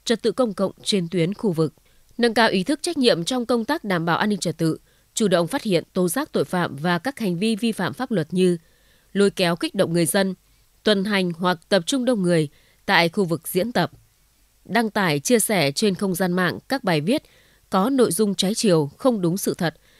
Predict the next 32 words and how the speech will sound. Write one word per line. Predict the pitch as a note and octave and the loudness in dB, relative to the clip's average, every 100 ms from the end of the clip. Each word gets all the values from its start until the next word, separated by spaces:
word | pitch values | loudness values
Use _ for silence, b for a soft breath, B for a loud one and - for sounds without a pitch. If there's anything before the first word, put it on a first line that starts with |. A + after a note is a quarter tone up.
| b | b
liên | G3+ A3+ G#3 | 2 2 2
quan | G3+ F#3+ F3+ | 0 0 0
quá | F3 F3 | -2 -2
trình | - F3+ | 0 -2
diễn | C#3 F#3 | -2 -4
tập | A3 D#3+ | -2 -4
phương | - F#3 | -4 -4
án | D#3+ F3 A#3 | -2 -4 -2
của | A3 | 0
các | D#3 B3 | 0 -2
lực | D#3+ | 0
lượng. | D#3+ E3 - b b b b | 0 0 -4 b b b b
Sử | b - | b -2
dụng | A#3 A3 G#3+ | 2 2 2
các | E4 | 0
thiết | E4 | 0
bị | A3+ F#3 | -2 -2
bay | G#3+ G#3+ | 0 0
không | G3 - A#3 | -2 -2 0
người | F#3 D#3 | 2 0
lái | D#3+ G#3+ | -2 -4
trên | - G3+ F#3 | -2 -2 0
địa | E3 | 0
bàn, | D#3 E3+ C#3+ b b b | 0 0 -2 b b b
nhất | G#3 D4+ | -4 0
là | G3+ | 0
khu | F#3+ F#3+ | -2 -2
vực | D#3+ - | -4 -4
diễn | F3 A3 | -6 -4
tập | F#3 - | -6 -4
phương | - E3 | -4 -2
án. | E3 F3 | -2 -4